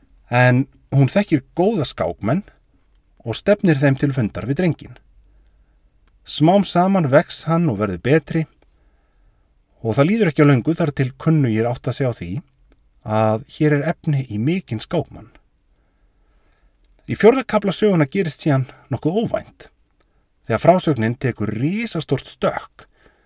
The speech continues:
og hoppar sextán ár fram í tímann, eins og hendi sé veifað.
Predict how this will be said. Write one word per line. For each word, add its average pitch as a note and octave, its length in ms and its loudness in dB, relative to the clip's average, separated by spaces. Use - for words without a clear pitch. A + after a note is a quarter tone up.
og G#2+ 160 -2
hoppar E3+ 500 2
sextán - 760 -4
ár F#2+ 300 -4
fram G#2+ 240 -4
í - 60 -8
tímann, - 340 -6
eins B2 160 -6
og A#2+ 80 -2
hendi D#3 320 -2
sé A#2+ 100 -4
veifað. B2 400 -2